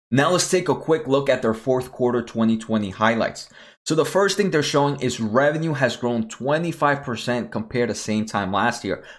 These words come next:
Operating income has grown seventy percent, and earnings per share has grown forty-five percent. So this company is growing dramatically still, even though it is a big giant.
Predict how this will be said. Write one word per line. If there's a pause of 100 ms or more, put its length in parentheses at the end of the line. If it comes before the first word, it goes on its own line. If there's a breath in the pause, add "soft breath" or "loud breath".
Operating
income
has
grown
seventy
percent, (180 loud breath)
and
earnings
per
share
has
grown
forty-five
percent. (220 loud breath)
So
this
company
is
growing
dramatically
still,
even
though
it
is
a
big
giant.